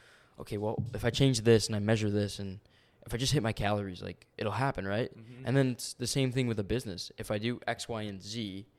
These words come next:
Speaker 1: within this system, I will make money. Okay, it, it's just a different
Speaker 2: It's
Speaker 1: system.
Speaker 2: proof of concept, right?
Speaker 1: Mm-hmm.
Speaker 2: It's the principle of proof of concept. You can see something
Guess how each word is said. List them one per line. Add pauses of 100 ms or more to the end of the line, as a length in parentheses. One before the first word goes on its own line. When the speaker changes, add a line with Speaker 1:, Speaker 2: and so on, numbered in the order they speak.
(480)
Speaker 1:
within
this
system, (380)
I
will
make
money. (560)
Okay,
it,
it's
just
a
different
Speaker 2:
It's
Speaker 1:
system.
Speaker 2:
proof
of
concept,
right?
Speaker 1:
Mm-hmm.
Speaker 2:
It's
the
principle
of
proof
of
concept.
You
can
see
something